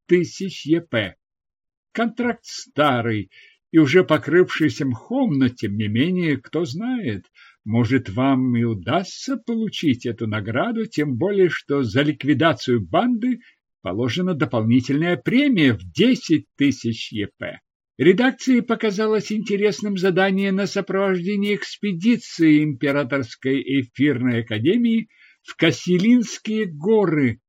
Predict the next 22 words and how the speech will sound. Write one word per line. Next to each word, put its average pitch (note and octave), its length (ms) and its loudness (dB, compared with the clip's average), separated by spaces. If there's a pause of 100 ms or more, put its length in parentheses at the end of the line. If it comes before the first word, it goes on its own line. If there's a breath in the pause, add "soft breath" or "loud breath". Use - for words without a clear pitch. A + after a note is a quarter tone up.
(160)
с - 120 -4
оплатой E3+ 720 4
в D#3+ 60 -2
виде C#3 400 4
двадцати C#3 880 0
пяти C#3+ 640 0
тысяч B2+ 580 0
Е F3 160 4
П. G3+ 420 -4 (920)
Задание A#2+ 760 2
не F3+ 140 2
выглядит D#3+ 640 2
особо A2 320 -4
сложным, A2 680 -4 (320 soft breath)
а A#2 160 0
оплачивается D3+ 920 -4
вполне G#2 440 -6
щедро. - 800 -10 (880)
Давней A3 560 2
традицией C3+ 720 0
нашего G#2 480 -4
издания A#3 840 -2